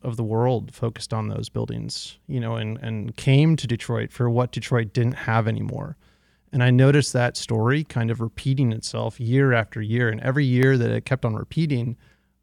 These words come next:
I just was able, through, <laughs> honestly, God's grace, to see a deeper side of humanity. You know, I'd traveled the world searching for the deepest levels of the human experience.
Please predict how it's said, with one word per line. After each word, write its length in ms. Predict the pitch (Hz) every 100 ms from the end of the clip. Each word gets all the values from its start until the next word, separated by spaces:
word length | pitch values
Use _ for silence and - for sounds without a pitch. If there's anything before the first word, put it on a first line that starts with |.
| _ _
I 140 | 123 123
just 300 | 123 127 -
was 180 | 123 120
able, 580 | 120 123 120 117 110 _ _ _ _
through, 800 | - 135 131 127 123 120 113 - -
<laughs> 160 | - -
honestly, 340 | 131 123 135
God's 240 | 120 120 107
grace, 400 | 113 131 151 -
to 140 | 123
see 520 | - - 131 127 123 - _ _ _ _ _ _ -
a 60 | 127
deeper 360 | 120 135 147
side 640 | - - 101 107 139 180 175 _ _ -
of 200 | 120 107
humanity. 760 | - 127 113 120 104 101 - _ _ _ _ -
You 80 |
know, 160 | 127 127
I'd 280 | 127 123 120
traveled 340 | 135 135 143
the 60 | 113
world 360 | 107 113 123
searching 460 | - 120 117 - 127
for 540 | 120 - 113 117 120 - _ _
the 80 | 127
deepest 420 | 113 131 139 -
levels 520 | 117 113 110 107 - -
of 140 | 113
the 80 | 113
human 240 | 131 110
experience. 720 | 107 - 117 110 104 - -